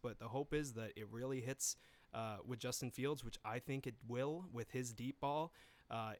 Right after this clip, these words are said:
and I could see him easily finishing as a top five wide receiver this year, personally. I think you could see him, uh, people shift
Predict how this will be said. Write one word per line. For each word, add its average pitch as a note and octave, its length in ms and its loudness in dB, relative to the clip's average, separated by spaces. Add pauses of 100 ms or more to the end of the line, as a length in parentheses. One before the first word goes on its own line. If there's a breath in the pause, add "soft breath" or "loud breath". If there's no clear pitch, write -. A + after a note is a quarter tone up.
and B2 80 0
I B2+ 120 2
could C3 200 -4
see D#3 280 4
him D3+ 220 2
easily C3 380 2
finishing A#2 460 -4
as G2 160 -6
a - 20 -12
top G#2+ 340 -4
five G#2 320 -4
wide G2+ 220 -4
receiver A2 380 -6
this F#2+ 260 -4
year, E2 200 -8
personally. G2+ 540 -2 (240 soft breath)
I A#2+ 60 -4
think B2 220 -2
you B2 80 0
could A#2 120 -4
see A#2+ 280 0
him, A2+ 360 -4
uh, G#2 260 -6 (100)
people C3+ 280 -4
shift - 400 -2